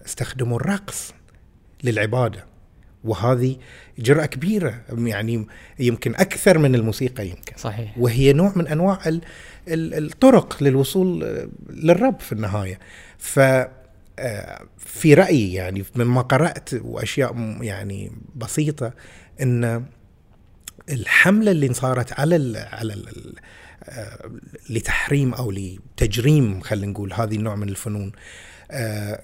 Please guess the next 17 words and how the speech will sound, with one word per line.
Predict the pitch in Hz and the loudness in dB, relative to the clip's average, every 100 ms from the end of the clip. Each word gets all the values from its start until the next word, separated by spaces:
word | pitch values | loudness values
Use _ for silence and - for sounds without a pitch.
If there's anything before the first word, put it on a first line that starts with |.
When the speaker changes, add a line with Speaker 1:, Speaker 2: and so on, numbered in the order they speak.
| - | -4
Speaker 1:
كان، | - 147 165 170 - - - | 2 4 4 0 -6 -16 -8
آه، | 135 110 - | -6 -6 -8
جزء | 120 175 202 190 | 2 4 6 6
من | 160 156 | 4 4
حملة | - 190 190 | 4 6 4
أكبر | 214 - 127 95 - - - | 2 -2 -4 -6 -10 -20 -8
في | - | -2
الهجوم | 120 131 131 202 190 | 0 2 2 2 2
على | 160 180 190 202 - - - | 2 4 2 0 -10 -8 -4
الحركة | 147 - 294 - 98 101 | 2 4 4 0 -10 -10
نفسها | 107 - 95 - 98 92 - - - | -8 -8 -10 -12 -14 -16 -20 -20 -16
الصوفية | 110 113 127 - 101 92 | -8 -2 -2 -2 -6 -8
يعني، | 104 104 92 104 - - - - - | -12 -12 -12 -14 -16 -20 -20 -20 -4
واستخدام | 135 - 147 160 196 | -2 0 4 8 8
الموسيقى | 151 127 120 147 135 | 8 6 2 -2 -2
كذريعة | - 107 98 - 123 123 123 101 95 | -2 -4 -4 -8 2 6 6 4 -2
يمكن، | 95 101 - | -6 -8 -12